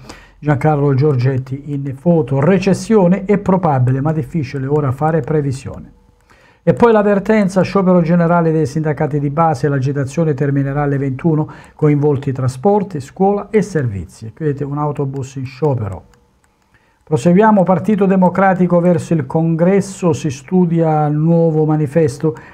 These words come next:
Letta e Speranza hanno riunito il comitato del ottantasette, qui intanto Enrico Letta in questa foto.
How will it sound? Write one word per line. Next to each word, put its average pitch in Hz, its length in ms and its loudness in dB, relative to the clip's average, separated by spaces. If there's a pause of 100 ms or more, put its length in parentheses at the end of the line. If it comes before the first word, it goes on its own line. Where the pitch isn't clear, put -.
Letta 180 380 2
e 156 60 2
Speranza 185 640 0
hanno 156 160 0
riunito 156 480 0
il 135 100 -4
comitato 123 640 -4 (480)
del 143 240 2 (280)
ottantasette, 170 880 0
qui 175 160 0
intanto 165 400 0
Enrico 156 360 0
Letta 139 420 0
in 131 340 0
questa 139 520 -2
foto. 131 520 -2